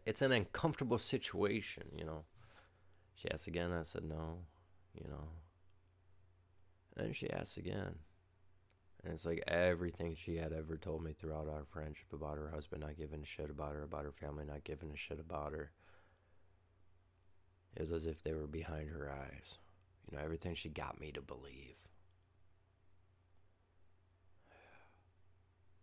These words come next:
So I gave in. So I don't know if you think coercion is rape, but hey, you never know.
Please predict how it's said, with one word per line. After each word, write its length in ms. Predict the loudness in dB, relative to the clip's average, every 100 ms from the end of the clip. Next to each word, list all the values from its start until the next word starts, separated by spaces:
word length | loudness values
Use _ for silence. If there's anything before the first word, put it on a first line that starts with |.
| -20 -20 -20 -20 -20 -20 -20 -8
So 220 | 0 4
I 100 | 4
gave 300 | 6 4 6
in. 220 | 6 4 0 -12 -20 -20 -20 -20 -8
So 160 | 0 4
I 120 | 4
don't 120 | 4
know 140 | 0 0
if 100 | 0
you 160 | 0
think 260 | 2 0 0
coercion 560 | 0 2 2 0 -2
is 160 | -2 0
rape, 260 | 2 2 0
but 320 | 4 6 6 2 -8 -2
hey, 200 | 0 -2 -6 -18 -18 -20 -20 -20 -20 -16 -16 -16 -6
you 120 | 0
never 260 | 2 4 4
know. 260 | 4 4